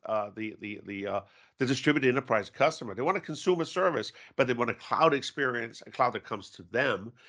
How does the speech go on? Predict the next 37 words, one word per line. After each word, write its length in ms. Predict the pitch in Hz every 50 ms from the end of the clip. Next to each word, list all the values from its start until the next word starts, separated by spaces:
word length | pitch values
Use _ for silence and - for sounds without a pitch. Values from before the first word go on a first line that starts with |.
| - -
So 160 | - - 170 156
then 180 | 175 202 208
the 80 | 202 185
question 400 | - - 175 175 175 - 175 156
really 240 | 151 156 147 147 143
is, 200 | 135 131 131 - - _ -
you 100 | 143 139
can't 340 | 135 - - 196 208 - - _ -
do 200 | 170 220 247 247
that 200 | 233 160 120 120
with 160 | 131 123 107
hardware 440 | 104 139 143 143 147 135 135 123 123
only. 480 | 123 135 156 156 139 110 92 80 - _ _ _ - - _ - -
<laughs> 340 | 165 131 - - - - -
You 100 | 156 143
have 300 | 131 151 185 196 185 -
to 80 | 185
have 160 | 143 135 127
a 40 | 127
software-defined 960 | 123 - - 151 143 147 143 - 139 131 113 113 107 - 139 131 127 120 107
entity 640 | 113 117 139 160 160 160 - - - 107 101 101 - - - -
where 140 | - 123 117
hardware 300 | 135 143 147 143 139 131
and 100 | 117 110
software 340 | - - 127 123 120 127 123
comes 300 | - - 127 110 95 -
together. 520 | - 95 85 104 110 120 120 113 104 98 - _ _ _ - - -
One 180 | - 120 175 233
of 60 | 233
the 60 | 170
things 280 | - - 196 185 - -
we 80 | 131
talk 340 | 123 - - 143 151 156 -
a 40 | 127
lot 160 | 123 123 131
about 320 | 135 120 127 117 110 107 110
is, 220 | 110 117 113 -